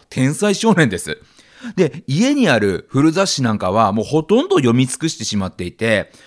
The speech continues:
まあ、熊楠少年、もっといろんなもの読みたいなって思ってる中で、学校のお友達の家に、まあ、今でいうところの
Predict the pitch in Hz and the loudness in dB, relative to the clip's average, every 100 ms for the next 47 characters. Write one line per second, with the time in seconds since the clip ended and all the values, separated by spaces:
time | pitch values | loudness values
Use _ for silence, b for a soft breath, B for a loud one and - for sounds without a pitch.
0 | b 135 131 175 214 160 - 120 107 101 | b -4 -2 0 0 0 -2 0 0 0
1 | 90 - 208 254 202 180 185 202 214 160 | -2 -2 -2 -2 -2 -4 -2 0 0 0
2 | 160 170 160 170 - 127 127 117 104 104 | 0 0 2 0 2 2 2 0 -2 -4
3 | 92 104 82 b b b - 135 160 - | -2 0 -2 b b b -6 -4 -4 -6
4 | 226 247 233 170 214 208 196 - 175 165 | 2 4 4 2 0 2 2 0 -2 -2
5 | 160 113 85 - _ 139 - 247 294 165 | -2 -2 -6 -10 _ -10 -2 0 2 0
6 | 110 104 107 104 95 85 80 | 0 -2 -2 -4 -4 -6 -8